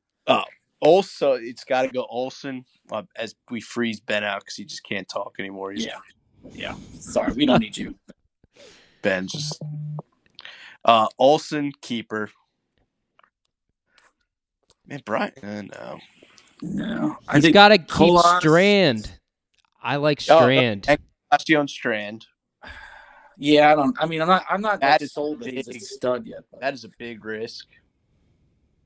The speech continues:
Speaker 2: Pasquantino, you have to,
Speaker 1: Yeah.
Speaker 2: you have to run it
Speaker 1: He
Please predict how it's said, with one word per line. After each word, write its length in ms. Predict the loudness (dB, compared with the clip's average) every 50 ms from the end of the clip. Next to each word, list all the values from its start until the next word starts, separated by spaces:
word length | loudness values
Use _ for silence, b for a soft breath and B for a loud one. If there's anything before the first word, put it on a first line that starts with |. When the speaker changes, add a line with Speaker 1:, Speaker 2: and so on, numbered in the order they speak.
| _ _ _ _ _ _ _ _ _ _ _ _ _ _ _ _ _ _ _ _ _ _ _ B B B B B B B B B B B B
Speaker 2:
Pasquantino, 720 | 2 2 2 2 2 -2 -8 -8 -8 -10 -8 -6 -4 -4 -4 -4
you 100 | -6 -8
have 200 | -8 -10 -6 -4
to, 80 | -2
Speaker 1:
Yeah. 140 | -2 -2 -4
Speaker 2:
you 120 | -6 -6 -6
have 140 | -6 -8 -8
to 60 | -10
run 160 | -10 -10 -8
it 40 |
Speaker 1:
He 40 | -8